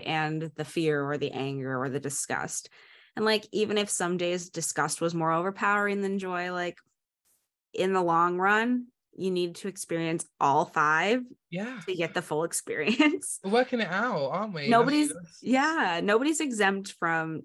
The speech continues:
Speaker 1: you know, going through puberty. And it's, you know, it's kinda like your, um,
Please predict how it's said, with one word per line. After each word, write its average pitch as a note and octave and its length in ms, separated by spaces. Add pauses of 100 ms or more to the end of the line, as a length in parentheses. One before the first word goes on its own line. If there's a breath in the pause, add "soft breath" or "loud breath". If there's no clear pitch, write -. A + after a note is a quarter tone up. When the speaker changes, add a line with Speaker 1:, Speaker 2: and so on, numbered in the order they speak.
Speaker 1:
you E3+ 140
know, D3+ 140
going D#3 260
through F3+ 120
puberty. D3+ 680 (200)
And D#3+ 520 (1200)
it's, - 680 (400)
you G3+ 100
know, F3 180
it's G3+ 220 (260)
kinda G4+ 240 (200)
like G#4+ 180
your, D4 240
um, F#3 520